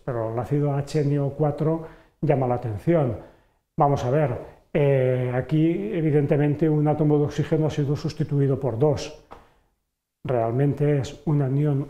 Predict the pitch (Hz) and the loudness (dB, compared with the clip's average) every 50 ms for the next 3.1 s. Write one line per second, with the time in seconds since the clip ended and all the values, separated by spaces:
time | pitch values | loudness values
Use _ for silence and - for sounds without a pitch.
0 | - - 160 151 151 - - 156 131 131 147 160 160 - - _ _ _ _ - | -6 -4 -4 -4 -2 -2 -2 -2 0 0 -2 -4 -4 -10 -18 _ _ _ _ -2
1 | - 170 165 - - 147 - - 160 - 175 156 151 147 160 160 160 160 151 143 | -2 0 0 0 -4 -4 -4 -2 -2 0 2 2 2 2 2 0 0 0 0 2
2 | 139 143 139 127 139 151 151 143 131 - 131 131 156 151 - - 160 139 135 143 | 0 0 0 0 2 2 2 0 0 0 0 0 0 0 0 -2 0 0 0 0
3 | 160 | -2